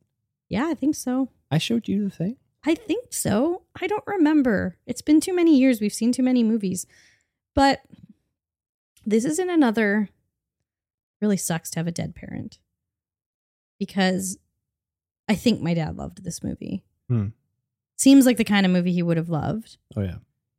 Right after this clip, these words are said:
Speaker 1: But it's also possible he missed it because my sister was born in nineteen eighty-three and this came out in nineteen eighty-two.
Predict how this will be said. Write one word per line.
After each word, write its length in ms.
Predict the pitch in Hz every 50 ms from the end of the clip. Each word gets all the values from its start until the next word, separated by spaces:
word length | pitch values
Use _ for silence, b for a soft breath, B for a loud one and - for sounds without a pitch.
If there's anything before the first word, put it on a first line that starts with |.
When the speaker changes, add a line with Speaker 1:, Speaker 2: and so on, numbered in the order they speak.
| _
Speaker 1:
But 100 | - 208
it's 120 | 214 - -
also 400 | - 131 190 226 214 - 240 214
possible 640 | - - - - 190 185 185 180 - 185 180 180 180
he 260 | 170 185 180 175 165
missed 680 | 170 170 175 170 175 175 170 175 170 - - - -
it 240 | 170 160 170 - - _ -
because 280 | 180 170 - 170 170
my 120 | 175 165 160
sister 440 | - - - 170 - - - 165 160
was 140 | 165 165
born 300 | 170 - 160 160 170 175
in 100 | 175 -
nineteen 340 | - - - - - - -
eighty-three 480 | 180 175 175 175 170 - - - - -
and 140 | 165 - -
this 140 | - -
came 180 | - - 175 -
out 160 | - - - -
in 80 | -
nineteen 320 | - - - - - - -
eighty-two. 320 | - - - _ - -